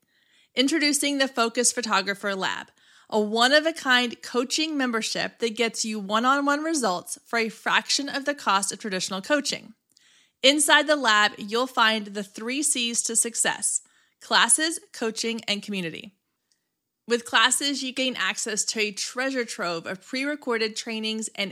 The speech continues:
invaluable resources. With coaching, you get monthly live trainings and Q and A sessions, along with my favorite part, the weekly one-on-one office hours,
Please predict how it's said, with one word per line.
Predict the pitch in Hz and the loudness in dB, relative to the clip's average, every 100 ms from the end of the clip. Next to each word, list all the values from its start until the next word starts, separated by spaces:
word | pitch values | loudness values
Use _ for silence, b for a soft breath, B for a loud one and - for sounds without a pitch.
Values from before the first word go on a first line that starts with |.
| - | -2
invaluable | 226 262 233 185 196 190 185 | -2 2 4 2 2 -4 -6
resources. | 170 170 - 170 - - - - _ _ _ _ _ - | -4 -4 -4 -8 -10 -12 -14 -14 _ _ _ _ _ -4
With | 214 220 | -2 0
coaching, | 254 254 285 269 | 0 2 2 0
you | 240 | 0
get | 240 | -2
monthly | 214 226 247 269 262 | 2 2 2 -2 -2
live | 220 190 220 | 2 4 4
trainings | 240 - 247 240 226 | 2 -2 -2 -2 -4
and | 208 | -6
Q | - 220 | -6 -4
and | 202 | -2
A | 196 | -2
sessions, | 226 254 254 277 269 277 b b b - | -2 -2 -2 -4 -4 -4 b b b -2
along | 220 226 226 247 | 2 6 6 6
with | 240 214 | 2 0
my | 185 | -2
favorite | 190 339 370 269 240 | 0 2 2 0 0
part, | 214 208 208 | 2 2 2
the | 214 | -4
weekly | 214 240 - 277 | -4 -6 -4 -4
one-on-one | 233 202 208 240 247 240 247 | -4 -2 0 2 2 0 -2
office | - 190 185 196 | 0 -2 -2 -4
hours, | 170 175 175 180 180 | -2 0 0 -4 -6